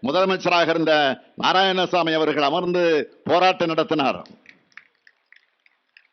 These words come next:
இதுதான் புதுச்சேரிக்கு பாஜக செஞ்ச சாதனை. இங்க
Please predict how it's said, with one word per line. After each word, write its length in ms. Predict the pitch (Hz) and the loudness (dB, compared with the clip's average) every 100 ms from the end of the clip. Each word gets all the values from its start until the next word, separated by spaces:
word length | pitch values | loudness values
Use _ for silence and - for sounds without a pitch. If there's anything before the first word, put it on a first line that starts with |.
| _ _ _ _ _ _ _ _ _ _ _ _ _ _ _ - | _ _ _ _ _ _ _ _ _ _ _ _ _ _ _ -4
இதுதான் 400 | 135 170 190 202 | 0 2 2 2
புதுச்சேரிக்கு 540 | 160 180 185 175 175 185 143 | 0 0 2 0 0 0 2
பாஜக 420 | 175 185 180 170 160 | 2 2 0 -2 -2
செஞ்ச 180 | 160 - 165 | -4 -2 0
சாதனை. 380 | 165 165 143 92 - _ _ _ _ _ _ _ _ _ _ _ _ _ _ _ _ _ _ _ _ _ _ _ _ _ _ _ 131 | 0 -2 -4 -8 -10 _ _ _ _ _ _ _ _ _ _ _ _ _ _ _ _ _ _ _ _ _ _ _ _ _ _ _ -2
இங்க 120 | 165 | 0